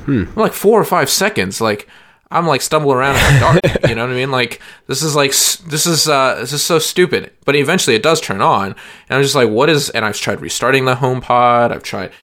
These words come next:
Speaker 2: I don't know. I, I've just been really, like, I've wanted to make it work in HomeKit, but it has just been fighting back. It, it does not wanna work.
Speaker 1: If you set the automations in Hue, you're saying it's more instantaneous than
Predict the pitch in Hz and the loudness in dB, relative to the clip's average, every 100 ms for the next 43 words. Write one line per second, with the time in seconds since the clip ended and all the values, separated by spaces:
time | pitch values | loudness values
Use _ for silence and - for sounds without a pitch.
0 | _ 117 110 98 92 107 120 - 127 156 | _ -2 0 0 0 0 0 0 -2 -2
1 | 170 180 139 135 127 113 101 - 110 - | 0 0 4 4 4 2 0 -2 -4 -6
2 | 104 117 123 135 151 - 151 127 127 123 | -6 0 2 2 0 -2 -2 0 0 0
3 | 113 78 87 107 131 - - 107 104 104 | -2 0 0 0 -2 -6 -4 -2 -2 -2
4 | - - 147 143 - - - _ 117 - | -2 0 0 0 -14 -20 -20 _ -2 2
5 | 113 123 110 - 107 107 98 87 92 76 | 0 0 0 2 0 2 0 0 -6 -8
6 | - 110 104 101 - 50 - - - - | -4 0 0 0 -4 -6 -8 -14 -8 -6
7 | - 101 107 123 165 107 101 90 87 - | 0 0 2 -2 0 2 2 2 -2 -4
8 | - 107 - _ - 131 139 160 90 123 | -6 -8 -16 _ -4 -2 0 0 2 4
9 | 123 117 113 113 - 107 104 98 92 85 | 4 4 4 2 0 0 0 0 -2 -2
10 | 80 - 120 120 101 90 92 110 90 - | -8 -6 2 4 6 4 0 -4 -4 0
11 | 95 87 80 95 87 - - 87 87 92 | 2 2 2 2 2 -2 -4 -2 0 -2
12 | - 87 85 82 - | -2 -2 -2 -4 -10